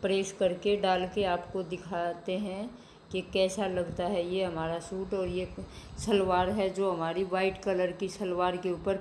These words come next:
पिंक कलर के छोटे छोटे फूल हैं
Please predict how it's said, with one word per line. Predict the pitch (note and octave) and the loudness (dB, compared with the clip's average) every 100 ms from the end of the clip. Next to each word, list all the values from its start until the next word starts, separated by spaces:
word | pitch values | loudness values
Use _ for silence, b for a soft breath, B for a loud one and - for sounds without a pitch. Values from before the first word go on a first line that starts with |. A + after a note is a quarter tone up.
| G3 | 0
पिंक | G#3 G#3 G3 | 0 0 -2
कलर | G3 F3 F3 F3 | 0 2 0 0
के | G3 G#3+ G#3+ B B B | 0 0 -2 B B B
छोटे | G#3+ G3+ G3 | 0 2 0
छोटे | G3 E3+ F#3+ | -2 -2 -2
फूल | - G#3 F#3+ F#3 | -2 0 0 2
हैं | G3+ | 0